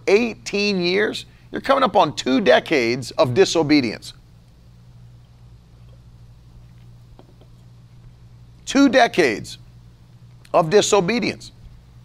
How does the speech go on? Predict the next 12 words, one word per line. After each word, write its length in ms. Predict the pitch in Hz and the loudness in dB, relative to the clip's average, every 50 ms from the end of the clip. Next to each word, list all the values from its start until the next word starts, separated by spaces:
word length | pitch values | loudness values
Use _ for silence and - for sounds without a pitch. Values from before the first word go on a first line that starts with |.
| - - - - - - | -20 -20 -20 -20 -10 -6
because 380 | 147 185 - - 233 220 151 | -4 -2 0 2 2 2 2
of 160 | 170 147 123 120 | 0 -2 0 2
doubt 240 | 202 202 214 226 | 2 4 4 2
and 100 | 214 208 | 2 0
unbelief. 460 | 220 220 214 202 208 214 202 156 113 - | 0 0 2 2 2 2 2 0 0 0
"I'm 180 | 104 127 156 | -2 -2 0
just 220 | 165 175 190 - - | -2 -4 -4 -6 -4
believing 420 | 156 170 180 196 196 165 190 190 | -4 -2 -2 -2 -2 -4 -4 -2
God 440 | 180 202 196 190 185 165 160 147 143 - - - - - - - - _ - - - - - - - - - - - _ - - - | 0 2 2 4 2 2 0 -2 -8 -16 -20 -20 -20 -20 -20 -20 -20 _ -20 -20 -20 -20 -20 -20 -20 -20 -20 -20 -20 _ -20 -14 -8
that 160 | 104 139 135 | -6 -6 -4
he'll 180 | 117 180 196 190 | -2 0 0 0
do." 220 | 151 170 - - | 0 -2 -2 -4